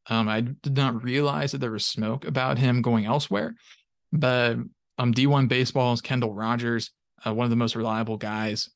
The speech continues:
in the college baseball world, uh, he said that there was a lot pointing towards Waits potentially taking the job, the head job at Memphis, but instead he signed a multi-year deal to stay at K-State.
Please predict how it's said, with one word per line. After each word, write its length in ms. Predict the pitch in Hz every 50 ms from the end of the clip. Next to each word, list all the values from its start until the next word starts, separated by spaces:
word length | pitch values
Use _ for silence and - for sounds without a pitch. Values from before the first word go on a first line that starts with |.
| _ _ -
in 360 | - 113 113 110 110 107 107
the 200 | 107 110 107 107 -
college 420 | - - 113 107 104 104 107 117 139
baseball 420 | 101 104 107 - 110 107 107 110
world, 400 | 110 110 110 107 107 104 104 - - - - - - _ _ _ _ _ -
uh, 180 | - 104 104 107
he 200 | 110 117 117 113
said 260 | - - 117 113 113
that 120 | 117 120
there 100 | 123 120
was 280 | 117 113 107 117 135 - _ _ _ _ _ -
a 60 | -
lot 580 | 104 107 110 120 123 127 127 127 123 117 117 - - _ _ _ _ _ _ _ _ _ _ _ _
pointing 300 | - 139 135 127 120 120
towards 460 | 113 - - 120 120 117 117 110 120 117
Waits 340 | 113 110 113 110 110 -
potentially 480 | - - - - - 120 113 - 120 117
taking 380 | 110 - 117 113 - 120 113 107
the 60 | 107
job, 480 | - - 113 107 104 104 104 101 - - _ -
the 100 | 113 113
head 220 | - 120 127 127 117
job 380 | - 107 101 98 101 101 - - _ -
at 340 | 120 104 104 95 95 87
Memphis, 640 | 107 107 120 131 127 113 - 92 92 - - - - - _ _ _ _ _ _ _ -
but 140 | 113 110 110
instead 380 | 113 113 - 131 117 120 117
he 120 | 110 107 107
signed 240 | - 120 110 110 113
a 40 |
multi-year 580 | 110 107 110 110 110 - 117 110 107 107 104 101
deal 360 | 98 - 113 110 107 107 110
to 100 | 107 104
stay 360 | - - - 117 110 107 104
at 80 | 98 -
K-State. 600 | - - 104 - - - 160 165 165 170 -